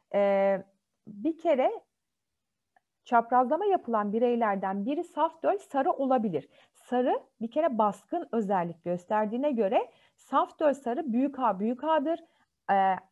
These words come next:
dişi ya da erkek bireylerden bir tanesi büyük A büyük A olduğu durumda yavru bireylerde yeşil, e, bezelye oluşamaz bir kere. Ondan dolayı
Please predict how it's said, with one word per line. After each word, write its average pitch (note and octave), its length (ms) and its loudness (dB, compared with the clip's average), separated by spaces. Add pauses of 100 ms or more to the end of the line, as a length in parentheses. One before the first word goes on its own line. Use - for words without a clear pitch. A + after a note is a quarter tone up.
(140)
dişi G#3+ 260 -2
ya F4 140 4
da D4 80 2
erkek A#3+ 600 0
bireylerden F#3 880 0
bir D4 100 -6
tanesi A3+ 480 -4
büyük B3+ 240 -2
A G#3 200 0
büyük G#3+ 180 -4
A G3+ 180 0
olduğu D4 320 -2
durumda D4+ 480 0 (320)
yavru B3+ 380 4
bireylerde G3+ 680 -2
yeşil, C4 440 -2 (100)
e, F#3 360 0 (480)
bezelye G#3 580 0
oluşamaz B3 680 2
bir D#3+ 40 -12
kere. D3+ 280 -6 (500)
Ondan C4+ 500 2
dolayı A3+ 360 2